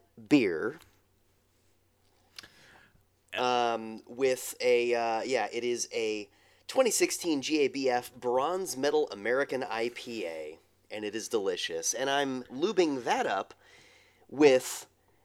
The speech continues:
the sec-, with an homage to the second best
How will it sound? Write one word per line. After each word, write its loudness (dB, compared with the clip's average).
the 2
sec-, 6
with 6
an 4
homage 4
to -6
the -4
second -2
best 2